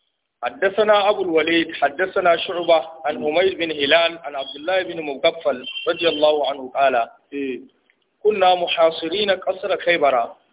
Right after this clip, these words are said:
Speaker 2: Wato an karɓo daga Abdullahi bin Mughaffal radiyallahu anhu.
Speaker 1: Hmm.
Speaker 2: Yace mun kasance mun tsare, mun tsare ainihin fadan Khaybara.
Speaker 1: Farama insanun bi,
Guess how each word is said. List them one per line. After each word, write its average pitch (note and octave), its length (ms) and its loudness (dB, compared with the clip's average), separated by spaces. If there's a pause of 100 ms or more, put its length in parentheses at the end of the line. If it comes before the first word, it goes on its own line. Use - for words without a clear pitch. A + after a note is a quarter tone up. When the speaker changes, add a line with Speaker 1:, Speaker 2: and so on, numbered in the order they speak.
(360)
Speaker 2:
Wato D#3 280 2
an G#3+ 160 4
karɓo A3 280 4
daga E3+ 180 4
Abdullahi E3+ 340 2
bin F3+ 160 -2
Mughaffal E3 480 0
radiyallahu D#3+ 480 4
anhu. D3+ 240 -8 (240)
Speaker 1:
Hmm. B2+ 240 -18
Speaker 2:
Yace F#3 240 2
mun A3 240 -2
kasance G3 600 4 (400)
mun A3 200 -2
tsare, G#3 440 0 (500)
mun G#3+ 220 -2
tsare G#3+ 260 4
ainihin F#3+ 360 -2 (120)
fadan G#3 400 4
Khaybara. E3+ 480 -2 (1040)
Speaker 1:
Farama C#3+ 400 0
insanun G3+ 560 0
bi, E3 160 -4